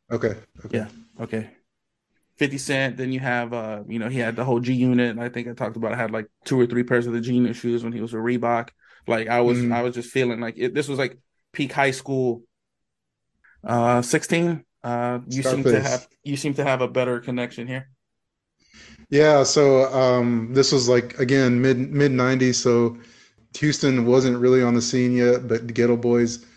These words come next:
Speaker 1: was. Um, and, and, you know, that's, that's another one that's, like, kind of an,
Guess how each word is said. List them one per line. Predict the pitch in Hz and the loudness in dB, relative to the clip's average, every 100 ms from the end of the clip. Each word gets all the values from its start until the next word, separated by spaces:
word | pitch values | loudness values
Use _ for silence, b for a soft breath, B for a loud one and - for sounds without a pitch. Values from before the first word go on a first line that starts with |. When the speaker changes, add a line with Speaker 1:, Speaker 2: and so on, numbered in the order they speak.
| b b b | b b b
Speaker 1:
was. | 113 117 123 113 110 107 b b b b - | -4 0 2 2 -2 -8 b b b b -2
Um, | 120 113 107 107 - _ _ _ _ - | 0 2 -2 -6 -12 _ _ _ _ -4
and, | 139 127 | -2 0
and, | 127 120 123 | 0 0 2
you | 123 | 4
know, | |
that's, | 123 135 | 4 4
that's | 147 139 139 | 2 2 4
another | 139 135 | 4 4
one | 131 | 4
that's, | 120 | 2
like, | 127 139 | 0 -2
kind | - 139 | -2 0
of | 123 | 2
an, | 117 117 - | 2 0 -8